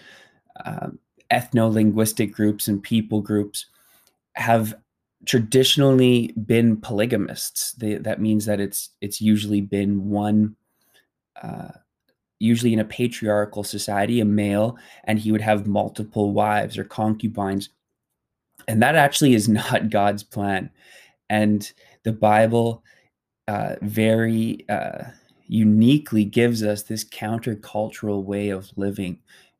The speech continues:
And, and it's, it's one man, one woman, which is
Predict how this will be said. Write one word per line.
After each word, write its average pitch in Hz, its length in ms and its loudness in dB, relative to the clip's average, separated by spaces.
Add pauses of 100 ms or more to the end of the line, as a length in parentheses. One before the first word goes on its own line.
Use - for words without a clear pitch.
(120)
And, 98 320 0
and 98 140 -4
it's, - 360 -8
it's 98 140 -12
one 107 300 4
man, 104 260 2
one 104 200 2
woman, 101 280 2
which 92 160 -8
is 98 180 -6